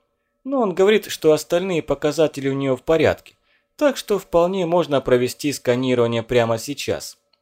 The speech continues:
И она вышла из комнаты, забрав с собой армейские штаны Тернера и спецовку Оукея.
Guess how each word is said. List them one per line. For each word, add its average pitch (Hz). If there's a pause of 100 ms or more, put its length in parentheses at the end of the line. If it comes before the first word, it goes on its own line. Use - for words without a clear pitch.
(500)
И -
она 254
вышла 190
из 110
комнаты, 180 (200)
забрав 120
с -
собой 113
армейские 110
штаны 98
Тернера 156 (160)
и 127
спецовку 110
Оукея. 104